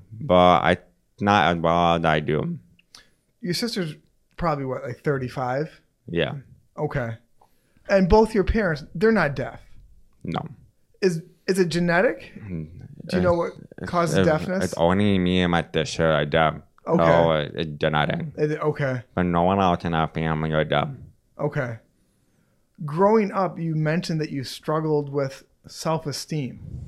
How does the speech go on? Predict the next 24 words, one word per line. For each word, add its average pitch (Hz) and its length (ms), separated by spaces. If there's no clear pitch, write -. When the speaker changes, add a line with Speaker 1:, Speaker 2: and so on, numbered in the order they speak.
Speaker 1:
Like, - 220
Speaker 2:
What 180 320
made 190 300
you 175 80
feel 165 280
bad 151 360
about 139 340
being 131 280
deaf? 131 320
Speaker 1:
um, 80 760
like, 82 480
growing 82 460
up, 90 180
if 90 160
I'm 90 180
at 90 240
a 82 40
table 85 720
with 82 160
a 82 40
group 87 380
of 85 220
people 85 480
talking, 101 800